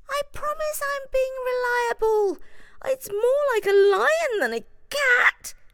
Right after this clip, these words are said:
It has teeth and claws that glint in the moonlight, and eyes that glow in the dark. The mice stayed at home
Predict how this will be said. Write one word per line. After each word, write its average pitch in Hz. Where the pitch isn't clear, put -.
It -
has 587
teeth 605
and 494
claws 539
that -
glint 494
in 523
the 453
moonlight, 269
and -
eyes 554
that -
glow 339
in 539
the 440
dark. -
The 196
mice 240
stayed 220
at 262
home 240